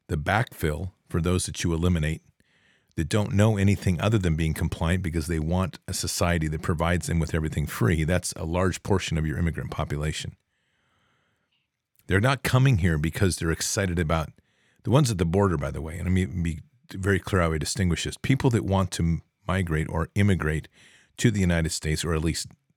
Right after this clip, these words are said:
the ones that used to, I don't know if anybody wants to come here today. I wouldn't. They're coming here for a true opportunity to feel, fulfill a dream. Some are leaving true religious persecution to come here and worship freely. Some are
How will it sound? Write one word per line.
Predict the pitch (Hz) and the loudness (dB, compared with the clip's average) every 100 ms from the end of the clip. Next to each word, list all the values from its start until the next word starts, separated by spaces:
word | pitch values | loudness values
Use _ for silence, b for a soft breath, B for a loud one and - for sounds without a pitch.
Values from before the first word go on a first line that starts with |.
| - | -6
the | 82 | 0
ones | 87 85 | 0 0
that | - | -2
used | 85 110 - - | 0 0 0 -2
to, | 80 92 | -2 -2
I | 82 | -2
don't | 85 | -2
know | 78 | 0
if | |
anybody | 92 87 80 76 | 0 0 0 -2
wants | 78 - | -4 -6
to | 85 | -6
come | - 78 | -4 -4
here | 80 | -4
today. | 73 78 82 76 - _ _ - | -4 -4 -2 -4 -6 _ _ -6
I | 90 | -2
wouldn't. | 87 71 80 - - b b b b b b b b b | -2 -4 -6 -8 -10 b b b b b b b b b
They're | 92 | -2
coming | - 143 123 | 4 6 6
here | 107 | 4
for | - | 2
a | 92 | -2
true | - 110 90 | 2 2 2
opportunity | 85 87 - 101 82 73 | 0 -2 0 2 2 -2
to | - 80 78 - - _ | -2 -2 -4 -12 -20 _
feel, | - 107 | -2 -2
fulfill | - 82 - 85 | 0 -4 -2 0
a | 71 | 0
dream. | 78 71 - _ _ _ _ _ b b b b b b | -4 -4 -8 _ _ _ _ _ b b b b b b
Some | b - 107 | b -4 0
are | 95 | 0
leaving | 82 95 101 104 | 2 2 4 4
true | 92 - 95 | 2 4 4
religious | 90 87 82 | 4 0 -2
persecution | - 90 - - 95 - 87 | -2 -2 -2 -2 0 2 0
to | |
come | 85 92 | 2 0
here | - | 2
and | 87 80 | 2 2
worship | 87 90 - - | 0 0 -2 -6
freely. | - 87 69 73 | 0 0 0 -4
Some | - 90 | -2 2
are | 85 85 | 2 0